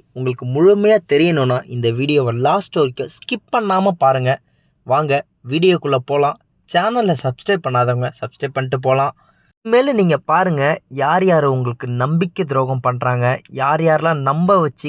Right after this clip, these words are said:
கழுத்தை அறுக்குறாங்க, யார் யார் இது உங்களை கொடுமைப்படுத்துறாங்க, இதன் மாதிரியான சம்பவங்கள்லாம் இனிமேல் உங்க வாழ்க்கையில் நடக்கும். இது உங்களுக்கு ஒரு அடின்னு நினைக்க வேணாம்,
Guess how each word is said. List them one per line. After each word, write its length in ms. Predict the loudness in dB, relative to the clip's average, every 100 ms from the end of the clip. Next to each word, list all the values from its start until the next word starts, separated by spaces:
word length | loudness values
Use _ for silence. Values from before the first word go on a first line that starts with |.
| -12
கழுத்தை 420 | -2 0 0 2 0
அறுக்குறாங்க, 500 | 0 0 0 2 0 -2 _ _ _
யார் 260 | -4 -2 0
யார் 220 | 2 2 0
இது 180 | -2 -4
உங்களை 240 | -4 -2 -4 -6
கொடுமைப்படுத்துறாங்க, 880 | 0 2 4 2 0 0 0 0 0 -2 -4 _ _ _ _ _ _
இதன் 220 | -6 -2 0
மாதிரியான 580 | 2 2 0 2 2 2 -2 -6
சம்பவங்கள்லாம் 800 | -4 -2 2 2 2 0 2 0
இனிமேல் 280 | 0 0 0
உங்க 180 | -2 -4
வாழ்க்கையில் 480 | -2 -2 -2 -8 -8
நடக்கும். 360 | -6 -6 -8 -20 _ _ _ _ _ _
இது 240 | -6 0 0 -2 _ -10
உங்களுக்கு 420 | -4 -2 -4 -4 0
ஒரு 120 | 2 2 0 -4
அடின்னு 400 | -2 0 0 2
நினைக்க 300 | 2 0 2
வேணாம், 360 | 2 4 2